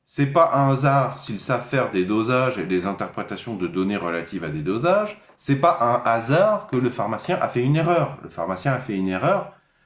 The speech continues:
parce qu'il vend pas des poulets fermiers. Euh, il vend quasiment que des produits chimiques à destination de quelques profils spécifiques de clients. Bah, c'est vrai, réfléchis aux clients des pharmacies. C'est quoi ? Des personnes âgées ? Mais tu leur vends essentiellement des placebos.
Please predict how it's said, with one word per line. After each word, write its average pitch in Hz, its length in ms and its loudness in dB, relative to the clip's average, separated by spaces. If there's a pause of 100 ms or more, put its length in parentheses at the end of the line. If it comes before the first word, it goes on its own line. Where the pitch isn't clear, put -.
(220)
parce - 140 -14
qu'il 110 160 -8
vend 113 140 0
pas 165 160 0
des 143 100 0
poulets 120 300 -2
fermiers. 170 600 0 (640)
Euh, 95 260 -2
il 117 140 0
vend 139 140 2
quasiment 147 500 4
que 147 140 0
des 160 160 0
produits 131 280 -4
chimiques 131 380 0
à 104 80 -2
destination 95 720 -8
de 113 100 -6
quelques 175 480 -4
profils 156 400 -6
spécifiques 135 640 -6
de 127 100 0
clients. 165 560 -2 (400)
Bah, 98 100 -14
c'est 131 80 -2
vrai, 151 200 2
réfléchis 104 420 -4
aux 120 80 -2
clients 135 240 -2
des 117 100 -4
pharmacies. 110 680 -4
C'est - 100 -20
quoi ? - 560 -8
Des 90 60 -14
personnes 113 340 -4
âgées ? 165 400 -2 (960)
Mais 90 360 -4
tu 95 100 -8
leur 95 160 0
vends 98 120 0
essentiellement 98 400 -4
des 98 100 -2
placebos. 131 640 -4